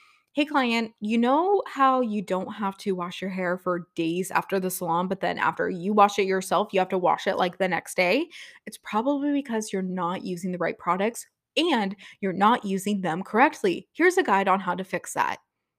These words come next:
How amazing and clear and concise was that? I was talking straight to my client. I was solving their problem. And guess what? Your clients are gonna remember when you solve their problems.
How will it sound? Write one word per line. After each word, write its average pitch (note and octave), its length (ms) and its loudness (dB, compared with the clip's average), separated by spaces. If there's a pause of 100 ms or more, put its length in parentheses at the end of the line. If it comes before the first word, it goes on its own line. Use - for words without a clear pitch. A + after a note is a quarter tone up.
(760)
How D#4 400 2
amazing A3+ 640 0
and F#3+ 140 -6
clear F3 400 0
and F3+ 120 -6
concise E3+ 400 -6
was G3 120 -4
that? A3 240 2
I F3 60 2
was F#3 120 -2
talking F3 300 -6
straight F3+ 220 -4
to - 80 -6
my A#3+ 80 0
client. G3 340 0
I - 60 0
was E3+ 120 -6
solving F3 280 -2
their G#3+ 100 0
problem. F#3 440 2 (260)
And G3 120 -2
guess G#3 260 0
what? A#3 180 2
Your G3 100 -2
clients A3+ 320 -2
are D#4 60 0
gonna C#4+ 220 0
remember A3+ 720 0
when G3+ 220 4
you G3+ 80 -2
solve E3+ 220 -2
their E3 120 -6
problems. D3+ 600 -6